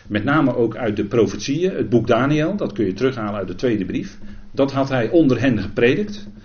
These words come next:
Maar hij maakt pas in deze brief bekend die verwachting van één Thessalonicense vier. En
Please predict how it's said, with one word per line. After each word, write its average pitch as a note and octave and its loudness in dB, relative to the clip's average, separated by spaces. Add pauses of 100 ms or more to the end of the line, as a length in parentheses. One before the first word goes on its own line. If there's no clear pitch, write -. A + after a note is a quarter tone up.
(520)
Maar A#2+ 0 (800)
hij B2 4
maakt C#3 4
pas B2+ 2
in A2 6
deze F3 6
brief A#2+ 2
bekend - 0 (800)
die A#2 0
verwachting D3 2
van C#3 0
één C3 0
Thessalonicense G#2+ 0
vier. G3 -4 (1300)
En B2+ 2